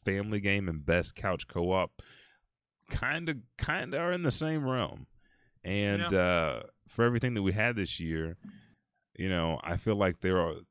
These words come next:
Speaker 1: the games that were on my list or my radar. One of them we've talked about, It Takes Two. There's, there's a couple others.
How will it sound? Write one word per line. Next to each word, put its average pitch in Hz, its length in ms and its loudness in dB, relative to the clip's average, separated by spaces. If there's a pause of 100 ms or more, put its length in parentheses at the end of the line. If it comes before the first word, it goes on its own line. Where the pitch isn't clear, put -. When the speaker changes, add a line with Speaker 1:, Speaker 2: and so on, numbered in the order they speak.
Speaker 1:
the 90 140 0
games 92 440 -2
that 85 140 0
were 82 300 2
on 82 220 2
my 110 260 0
list 87 400 0
or 76 80 -2
my 78 200 -2
radar. 85 680 0
One 85 200 0
of 87 120 0
them 85 80 -6
we've 82 120 -4
talked 82 320 -2
about, 80 320 0
It 78 140 -6
Takes 78 300 -4
Two. 104 500 -4
There's, 82 320 -4
there's 78 160 -4
a 78 60 -8
couple - 260 -6
others. 82 400 -2